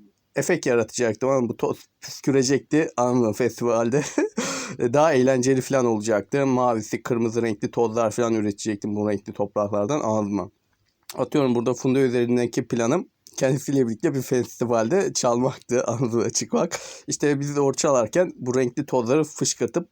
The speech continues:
ortamı daha eğlenceli hale getirecektim, anladın mı? Yani bir nevi, e, tabii bu konseri daha eğlenceli hale getirmek için taktikler vardır. Mesela el teriyken nedir, e, anladın mı? Mesela helikopterle iniş yapmak olur.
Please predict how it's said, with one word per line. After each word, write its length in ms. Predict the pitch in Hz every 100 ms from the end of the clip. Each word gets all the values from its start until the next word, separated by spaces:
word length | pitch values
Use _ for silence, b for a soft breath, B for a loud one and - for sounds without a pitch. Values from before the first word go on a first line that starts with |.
| _ -
ortamı 360 | 120 143 151
daha 180 | 127 131
eğlenceli 460 | 123 123 120 127 120
hale 240 | 123 117
getirecektim, 640 | 113 101 107 104 101 123 -
anladın 320 | 107 104 98
mı? 60 | 98 147
Yani 320 | 139 135 143
bir 100 | 165
nevi, 240 | 160 170
e, 300 | 175 180 147
tabii 240 | 165 160 160
bu 140 | 156
konseri 440 | 160 147 170 156
daha 160 | 143 151
eğlenceli 500 | 143 151 143 156 160
hale 280 | 151 147 151
getirmek 380 | 139 143 127 113
için 160 | 202
taktikler 600 | - 143 - 117 143 165
vardır. 360 | 160 147 123 117
Mesela 380 | 110 107 117 113
el 180 | 127 123
teriyken 580 | 139 131 117 127 135
nedir, 300 | 131 117 123 -
e, 220 | 117 117 110
anladın 400 | 113 110 107 107
mı? 160 | 101 -
Mesela 280 | 110 113 117
helikopterle 680 | 120 120 - 117 113 120 120 - -
iniş 300 | 139 123 107
yapmak 400 | 110 - 113 107
olur. 320 | 107 107 117